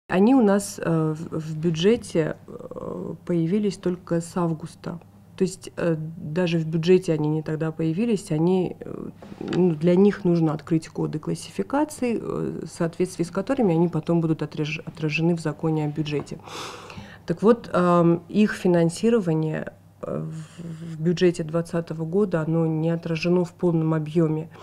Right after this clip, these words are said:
И теперь встаёт вопрос, как, э, они будут финансироваться в двадцать первом году, то есть на них просто денег может не хватить. И то же самое касается районных больниц, амбулаторий, фапов, которые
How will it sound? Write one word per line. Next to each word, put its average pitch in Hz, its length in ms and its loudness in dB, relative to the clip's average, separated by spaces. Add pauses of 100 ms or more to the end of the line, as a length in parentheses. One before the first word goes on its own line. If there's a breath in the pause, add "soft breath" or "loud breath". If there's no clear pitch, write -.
(320 loud breath)
И 196 120 2
теперь 208 500 2 (1120)
встаёт 170 460 2
вопрос, 165 540 2 (200)
как, 185 400 0
э, - 300 -2
они 180 320 2
будут 170 500 0
финансироваться 165 880 -2
в 160 40 -4
двадцать 165 400 -4
первом 165 320 0
году, 151 260 -6
то - 120 -6
есть 160 200 -6 (220)
на 170 300 0
них 202 320 2
просто 165 300 -4
денег 165 480 0 (120)
может 165 640 -4
не 165 80 -2
хватить. 165 500 -4 (400 loud breath)
И 185 80 -2
то 190 140 4
же 190 120 2
самое 202 440 2
касается 165 840 -2 (320 loud breath)
районных 175 640 4
больниц, 170 800 2
амбулаторий, 160 840 2
фапов, 190 540 -2
которые 165 560 2